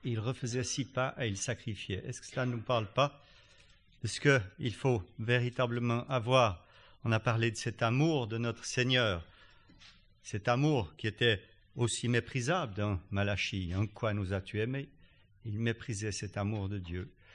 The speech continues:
Si nous sommes occupés de cet amour de, de Dieu, de notre Père, de cet amour de notre Seigneur Jésus, comme nous en avons chanté quelque chose,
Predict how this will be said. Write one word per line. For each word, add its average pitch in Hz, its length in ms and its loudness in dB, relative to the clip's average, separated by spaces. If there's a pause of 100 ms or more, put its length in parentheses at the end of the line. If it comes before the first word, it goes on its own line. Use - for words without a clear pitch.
(340)
Si - 200 -6
nous 135 100 0
sommes 143 280 2
occupés 123 640 2 (120)
de 101 100 -6
cet 123 300 0
amour 135 420 6
de, 113 380 2
de 117 120 0
Dieu, 113 500 -2
de 113 100 -2
notre 117 300 0
Père, 120 360 0
de 107 140 -4
cet - 260 -2
amour 139 480 4 (460)
de 131 80 4
notre 143 280 4
Seigneur 156 380 4
Jésus, 127 560 2 (1000)
comme 131 220 4
nous 123 160 4
en 139 100 6
avons 131 220 6
chanté 127 400 2
quelque 117 300 -2
chose, 92 520 -2